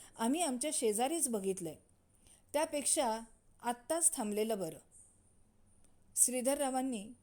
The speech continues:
सुवर्णाचं आणि राधाबाईंचं मत घेऊन सुजयला नकार दिला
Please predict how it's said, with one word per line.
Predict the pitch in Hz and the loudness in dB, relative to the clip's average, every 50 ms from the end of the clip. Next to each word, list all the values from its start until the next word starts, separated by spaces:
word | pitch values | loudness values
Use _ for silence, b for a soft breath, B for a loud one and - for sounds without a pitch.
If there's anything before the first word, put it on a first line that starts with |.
| - - - | -20 -8 -2
सुवर्णाचं | - - 285 285 302 311 311 311 302 285 - 330 | -2 0 2 0 0 0 0 -4 -2 0 0 0
आणि | 302 269 247 254 247 | 0 0 0 0 2
राधाबाईंचं | 233 214 190 185 208 214 233 233 233 233 240 262 247 | 2 2 2 2 0 0 0 0 2 2 2 2 2
मत | 226 208 208 208 | 0 -2 -2 -4
घेऊन | 202 202 196 247 262 233 190 190 - - - _ _ - _ _ - | -6 -6 -4 -4 -4 -4 -6 -8 -12 -18 -20 _ _ -20 _ _ -4
सुजयला | - 262 247 220 233 240 247 269 269 | -2 -2 0 -2 -2 -2 -2 -2 -2
नकार | 240 196 175 - 190 190 185 | -4 -4 -4 -2 -2 -2 -2
दिला | 175 180 175 165 151 | -2 -4 -6 -6 -8